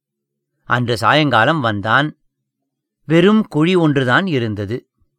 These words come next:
இருள், இருள். பற்றுக்கோலை யாரோ தட்டி பிடுங்கிக் கொண்ட குருடனின் நிலை. அன்று அவனுக்கு உலகம்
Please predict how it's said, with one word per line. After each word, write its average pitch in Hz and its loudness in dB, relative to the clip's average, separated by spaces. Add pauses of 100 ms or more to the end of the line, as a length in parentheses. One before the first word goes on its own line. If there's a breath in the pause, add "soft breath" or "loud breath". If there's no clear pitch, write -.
(140)
இருள், 151 0 (480)
இருள். 117 -4 (1080)
பற்றுக்கோலை 214 0
யாரோ 208 4
தட்டி 185 -2
பிடுங்கிக் 190 -2
கொண்ட 185 0
குருடனின் 196 2
நிலை. 113 -4 (920)
அன்று 135 -2
அவனுக்கு 113 -2
உலகம் 131 0